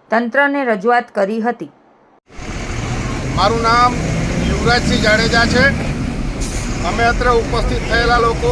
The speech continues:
Speaker 2: અંજાર તાલુ-, કચ્છ જિલ્લાના અંજાર તાલુકાના ખેડોઈ ગામના વતનીઓ છીએ. આજે મુદ્દો એમ છે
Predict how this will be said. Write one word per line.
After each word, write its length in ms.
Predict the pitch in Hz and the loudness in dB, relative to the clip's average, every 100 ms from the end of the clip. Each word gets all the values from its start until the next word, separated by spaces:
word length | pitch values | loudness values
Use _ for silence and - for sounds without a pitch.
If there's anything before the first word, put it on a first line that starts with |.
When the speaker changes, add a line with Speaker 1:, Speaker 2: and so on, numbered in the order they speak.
| 247 | 2
Speaker 2:
અંજાર 440 | 233 220 233 233 | 2 2 4 4
તાલુ-, 320 | - 233 233 220 | 4 0 -2 0
કચ્છ 180 | 226 240 | 0 0
જિલ્લાના 480 | 233 226 226 233 226 | -2 2 4 4 4
અંજાર 360 | 226 - 233 | 2 2 2
તાલુકાના 540 | - 226 233 220 226 233 | 2 0 0 0 2 2
ખેડોઈ 320 | - 208 226 | 0 0 0
ગામના 340 | 220 226 233 | 2 2 2
વતનીઓ 460 | 220 196 208 220 214 | 2 2 0 -4 -4
છીએ. 320 | 180 190 220 - - - - - - - - - - - - | -4 -4 -4 -4 -6 -4 -4 -4 -6 -4 -6 -4 -4 -4 -2
આજે 140 | 185 240 | 0 0
મુદ્દો 360 | 220 226 254 | 0 2 4
એમ 220 | 262 254 247 | 4 2 0
છે 180 | 247 | 2